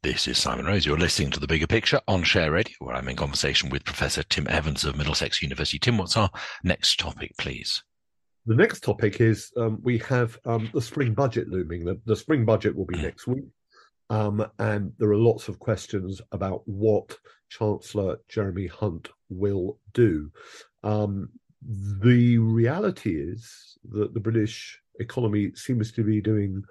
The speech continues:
Speaker 2: slightly better, uh, than, uh, many of the, um, uh, the, the analysts have suggested. Um, the economy seems to be relatively stable.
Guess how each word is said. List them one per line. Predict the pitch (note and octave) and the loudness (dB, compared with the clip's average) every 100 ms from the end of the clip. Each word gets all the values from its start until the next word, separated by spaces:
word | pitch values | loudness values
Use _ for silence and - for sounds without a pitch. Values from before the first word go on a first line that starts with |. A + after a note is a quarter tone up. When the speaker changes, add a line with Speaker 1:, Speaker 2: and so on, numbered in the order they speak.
| - - _ - | -20 -20 _ -16
Speaker 2:
slightly | - - F3 G#3 C#3 | -10 2 6 6 6
better, | A2+ D#2+ - D3+ B2 _ _ _ _ _ _ - | 4 4 -2 -6 -6 _ _ _ _ _ _ -2
uh, | G#2 F#2+ F2+ - | 0 0 -2 -4
than, | - A#2 A2+ G2+ F#2 E2+ D#2 - | -4 2 4 4 4 -4 -6 -8
uh, | - F#2+ E2+ - | -6 -4 -4 0
many | A2+ G#2+ G2 F2 - - | 2 4 2 -2 -6 -2
of | G2+ F2+ | 0 0
the, | - G2 F2 D#2 - | -2 0 0 -6 -4
um, | F#2+ F#2+ F2 D#2 - - - _ _ _ - | -2 -2 -4 -8 -14 -20 -20 _ _ _ -4
uh, | F#2 F2 D#2 C#2 A1+ - - G1+ - G1+ - - - | -2 -2 -2 -4 -4 -6 -6 -6 -6 -8 -10 -16 -12
the, | - F2 E2+ - | -4 -2 -2 -4
the | F#2+ - | -6 0
analysts | G#2+ G2+ F2+ - | 0 2 -2 -2
have | - E2 - _ | -2 -2 -4 _
suggested. | - - E2+ A#2 A#2 C#3+ C3+ _ - - _ _ | -8 -4 4 4 4 0 0 _ -20 -20 _ _
Um, | G2 F#2+ E2+ - | -2 0 -2 2
the | G2+ | 2
economy | G2 - A#2 A2 - | 2 2 4 4 2
seems | - - G2 F2+ | -2 -2 -2 -2
to | - | -2
be | F#2+ G2+ F2+ F2+ - _ _ _ _ - | 0 2 0 -2 -6 _ _ _ _ -4
relatively | F#2+ F2+ - F2 - F2 | -2 -2 -2 -4 -2 -4
stable. | - - C3 A#2+ D#3+ - | 0 2 4 4 0 -2